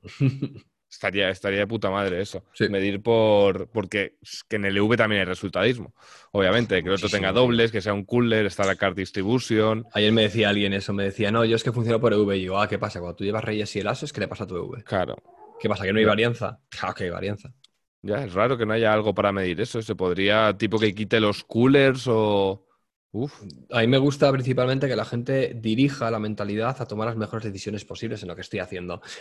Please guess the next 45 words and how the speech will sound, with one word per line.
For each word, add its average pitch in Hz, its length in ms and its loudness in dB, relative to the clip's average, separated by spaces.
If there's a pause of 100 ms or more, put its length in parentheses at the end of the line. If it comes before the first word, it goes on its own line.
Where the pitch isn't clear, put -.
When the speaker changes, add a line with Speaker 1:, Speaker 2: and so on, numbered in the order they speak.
(140)
Speaker 1:
Me 101 160 -2
da 110 40 2
igual 95 200 2
tu 95 80 -2
actividad, 92 440 -10
es 107 140 -10
irrelevante. 87 480 -8
Speaker 2:
Sí. - 160 -8 (380)
Speaker 1:
Y 107 80 -8
lo 104 60 4
que 101 40 2
tienes 120 220 0
que - 40 0
medir 120 180 6
al 117 60 2
final 117 200 2
del 113 160 2
día 120 240 2
es 101 100 -4
cómo 127 180 2
te 123 100 -4
sientes 113 300 0
tú, 151 320 2
cuántas 120 220 0
buenas 113 180 -2
decisiones 104 360 -6
has 101 100 -10
tomado, 165 480 2 (800)
que 113 80 2
han 131 80 4
salido 151 280 6
mal, 143 280 4
chico. 107 420 -2
Esto - 400 -18
es - 80 -18
póker, - 340 -10
o - 60 -12
sea, - 300 -12 (100)
¿qué - 60 -6
esperas? - 340 -8
La - 120 -10
Speaker 2:
Ya. - 40 -
Speaker 1:
suerte - 220 -12
está - 160 -12
ahí. - 100 -8